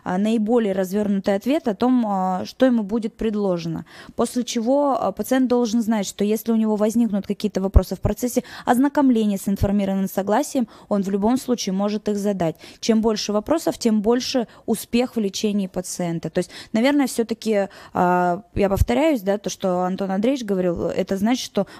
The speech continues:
максимально нужно задавать вопросы, то есть нужно максимально быть, а, раскрепощённым и не стесняться,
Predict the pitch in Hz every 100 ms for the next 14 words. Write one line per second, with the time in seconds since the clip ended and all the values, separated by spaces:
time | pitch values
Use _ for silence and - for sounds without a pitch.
0 | - 208 - 247 233 214 185 180 175 175
1 | 185 185 185 185 196 - 294 330 240 185
2 | 175 196 220 214 190 - 196 240 262 196
3 | 220 - - - - 196 190 190 185 -
4 | 202 - 214 196 196 - 277 294 214 -
5 | 220 226 - 214 - 208 165 - -